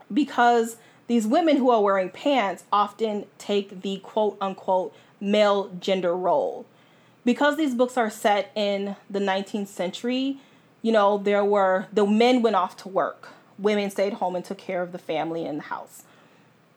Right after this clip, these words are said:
Men are tomcats. Men are, um, Tomcat is such an antiquated term. <laughs> They are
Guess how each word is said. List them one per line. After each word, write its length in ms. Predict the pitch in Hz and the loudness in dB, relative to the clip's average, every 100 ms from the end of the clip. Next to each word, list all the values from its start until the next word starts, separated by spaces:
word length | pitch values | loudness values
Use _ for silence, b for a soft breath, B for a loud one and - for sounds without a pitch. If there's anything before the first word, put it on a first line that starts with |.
| _ _ 214 | _ _ 2
Men 600 | 214 247 254 269 269 262 | 4 6 6 6 4 4
are 520 | 214 208 196 190 185 - | 4 6 6 4 0 -6
tomcats. 880 | - - 202 185 - 180 160 - - | -10 0 0 0 -4 -6 -6 -10 -10
Men 720 | 196 220 240 247 247 247 254 - _ | -2 2 4 4 4 2 -2 -8 _
are, 640 | 202 196 190 190 185 180 - | 4 6 6 6 4 0 -2
um, 540 | 175 185 175 165 156 170 B B B B _ - _ _ _ _ | 0 2 0 -4 -8 -10 B B B B _ -20 _ _ _ _
Tomcat 480 | - 208 214 233 196 | -4 -4 -2 0 -2
is 100 | - | -2
such 220 | - 269 | -6 -6
an 60 | - | -4
antiquated 540 | 170 196 - 185 190 | -6 -8 -8 -8 -8
term. 300 | - 180 151 - | -6 -4 -4 -10
<laughs> 60 | B B B | B B B
They 160 | - 269 | -10 -4
are 440 | - - 285 - | -4 -2 -6 -6